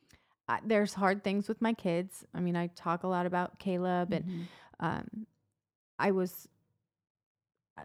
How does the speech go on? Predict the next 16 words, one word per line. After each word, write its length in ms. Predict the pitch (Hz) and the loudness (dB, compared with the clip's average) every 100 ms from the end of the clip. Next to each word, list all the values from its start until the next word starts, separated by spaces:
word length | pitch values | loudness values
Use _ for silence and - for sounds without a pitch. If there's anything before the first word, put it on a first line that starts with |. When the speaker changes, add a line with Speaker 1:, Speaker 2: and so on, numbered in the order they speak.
| - 156 | -18 -2
Speaker 1:
there's 280 | 226 240 | 2 2
some 300 | - 254 220 - | 2 2 0 -2
selling 420 | - 330 269 190 | 2 4 4 2
things 320 | 180 165 170 | 0 -2 -2
now, 260 | 165 170 175 | 0 2 2
and, 200 | 180 - | 0 -2
um, 540 | 170 185 180 190 180 - 220 - _ _ _ - - | 0 2 2 -2 -4 -8 -16 -18 _ _ _ -20 0
that's 220 | 220 214 | 2 4
hard 300 | 254 262 185 | 6 6 4
'cause 180 | 233 208 | 2 2
I'm 100 | 220 | 2
really 160 | 220 220 | 2 2
far 220 | 220 214 | 2 4
away, 500 | 208 214 185 180 190 | 4 4 2 0 -2
and, 640 | 202 190 190 185 185 190 - - | -2 0 2 2 0 -2 -4 -2
um, 640 | 185 180 180 196 208 | 0 0 -2 -4 -4